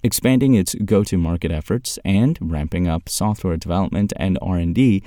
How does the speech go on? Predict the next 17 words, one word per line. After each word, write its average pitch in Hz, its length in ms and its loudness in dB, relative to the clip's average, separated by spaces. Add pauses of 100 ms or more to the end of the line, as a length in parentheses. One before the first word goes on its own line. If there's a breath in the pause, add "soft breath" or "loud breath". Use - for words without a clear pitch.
(220 loud breath)
in 107 140 2
product 165 340 0
categories 95 680 0
that 90 240 -2
surround 123 440 0
Secure 95 320 -2
W 82 300 -2
two 80 240 -4
space, - 520 -2 (220 soft breath)
Cash - 300 -4
App - 220 -6
said. - 340 -6 (360)
"We've 196 220 4
historically 143 680 2
used 120 500 4
machine 113 440 4
learning 104 380 4